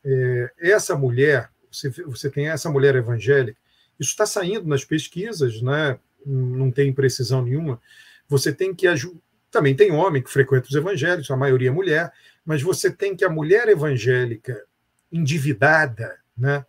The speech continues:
é a que menos vota em Bolsonaro. Então, você tem um componente econômico importante aí, tá? É, que não, que é claro que o costume está em Bo-, os costumes estão embutidos aí, mas é um, é um componente econômico mu-, muito relevante,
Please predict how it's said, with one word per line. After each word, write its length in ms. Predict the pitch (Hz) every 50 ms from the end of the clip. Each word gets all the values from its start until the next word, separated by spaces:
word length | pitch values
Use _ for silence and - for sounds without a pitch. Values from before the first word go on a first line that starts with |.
| _ _ _ _ _ _ _
é 100 | 160 165
a 80 | 160
que 120 | 165 - 180
menos 340 | 170 196 226 214 220 185
vota 340 | 139 123 151 185 185 185 -
em 60 | 185
Bolsonaro. 640 | 170 170 180 170 - - 196 165 147 139 143 139 131
Então, 200 | 127 120 - 160
você 220 | 156 170 139 - 170
tem 140 | - 185
um 80 | 185 180
componente 640 | 180 185 180 170 - 151 135 131 147 156 131 - 143
econômico 580 | 135 - 139 120 120 135 156 160 165 151 -
importante 760 | 180 175 - 202 - - - _ - 190 196 190 160 - - 127
aí, 160 | 101 - _ _ _ _ _ _ _ _ _ _ _ _ _ _ _ _ _
tá? 400 | _ 147 139 143 143 143 139 135 - _ -
É, 500 | 156 139 131 131 127 127 127 123 113 - _
que 120 | - 143
não, 420 | 139 147 151 147 147 139 139 147 131 _
que 160 | - 254 277
é 80 | 220 196
claro 300 | - - 254 269 233 -
que 80 | 202
o 40 | 180
costume 380 | - 165 - - - 180 175 165
está 240 | 131 - - 170
em 80 | 175 175
Bo-, 440 | 160 165 175 156 143 139 143 143 143
os 120 | 139 - -
costumes 360 | - 135 - - 165 156 131
estão 160 | - - 180
embutidos 720 | 180 160 151 139 131 - - 147 147 139 123 120 117 107
aí, 280 | 127 127 143 170 160 139 - _ _ _ _ _ _
mas 200 | 156 151 147 123
é 80 | 175
um, 160 | 175 180 180 202 -
é 100 | 170 165
um 280 | 165 160 156 160 156
componente 580 | 131 - 175 170 - 175 160 151 170 185 170 -
econômico 640 | 185 180 185 165 151 147 156 165 170 175 170 - 170
mu-, 180 | 160 175 - -
muito 260 | 190 175 185 180 -
relevante, 760 | 156 165 180 180 185 170 123 135 139 139 127 - - - -